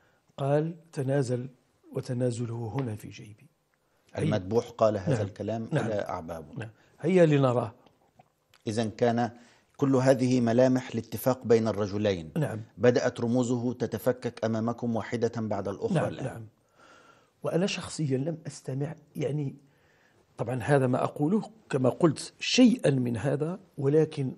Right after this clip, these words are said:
Speaker 1: الأكثرية مما جرى، طبعًا لما كنا في تازمان مارت وفي المحكمة إلى غير ذلك،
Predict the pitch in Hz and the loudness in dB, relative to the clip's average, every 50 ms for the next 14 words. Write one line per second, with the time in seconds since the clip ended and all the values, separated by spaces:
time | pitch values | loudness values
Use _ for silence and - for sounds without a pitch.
0 | - - 147 131 120 120 120 175 165 160 - - - 139 123 123 120 123 117 123 | -6 -6 -6 -4 -4 -6 -8 -6 -8 -8 -6 -4 -2 -2 -2 -2 -2 -2 -2 -2
1 | 127 120 117 131 156 180 180 156 143 123 120 131 139 139 - 110 107 - 123 120 | -2 -2 0 2 2 2 2 2 0 0 0 0 -2 -2 -4 -8 -8 -8 -6 -6
2 | 113 117 120 127 123 120 - - 117 117 117 - 139 127 - 147 127 123 123 110 | -6 -6 -6 -6 -6 -8 -8 -6 -6 -6 -6 -6 -4 -2 -2 -2 -2 -2 -4 -4
3 | 107 117 135 127 113 - - 104 - 123 113 110 - - - 107 110 113 - - | -4 -2 -2 -2 -2 -4 -8 -10 -8 -8 -8 -8 -8 -10 -10 -10 -10 -10 -10 -8
4 | - 107 104 101 - 107 120 110 - 117 143 202 208 - - | -8 -10 -10 -10 -10 -10 -8 -8 -4 -2 0 -2 -2 -2 -6